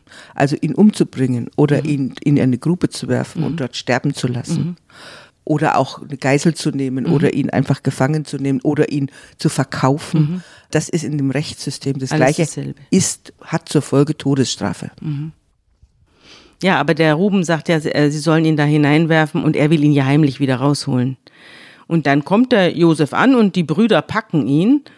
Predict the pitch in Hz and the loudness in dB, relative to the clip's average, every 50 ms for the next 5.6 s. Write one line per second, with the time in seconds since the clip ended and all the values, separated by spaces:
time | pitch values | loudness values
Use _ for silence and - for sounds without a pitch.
0 | _ - _ 170 185 175 - - 247 233 214 202 190 156 170 156 151 151 143 - | _ -12 _ 0 0 0 2 2 2 4 4 2 2 2 2 2 2 0 0 0
1 | 202 214 208 - - 185 151 170 151 156 175 214 220 - 247 220 196 175 160 - | 0 0 0 0 -2 -2 -2 0 0 2 2 2 2 2 2 2 4 2 2 2
2 | - 220 220 202 185 180 160 170 165 156 147 147 147 143 131 139 151 185 - - | 2 2 2 4 4 2 2 0 0 0 0 0 0 0 2 2 2 2 2 0
3 | 226 208 - - 170 165 - - 185 175 - - - 202 - - 156 151 151 143 | -2 -2 0 0 0 0 0 -2 -4 -6 -4 -4 -4 -4 -2 -2 0 0 0 0
4 | 139 139 - - - 151 147 160 165 165 - 160 151 151 120 117 170 175 156 139 | -2 -4 -10 -6 -4 0 2 2 0 2 2 0 0 2 2 2 0 0 0 0
5 | 135 131 - - 131 143 - - 160 170 190 190 | -2 -2 -2 -2 -2 -2 -2 -2 -2 -2 -2 -4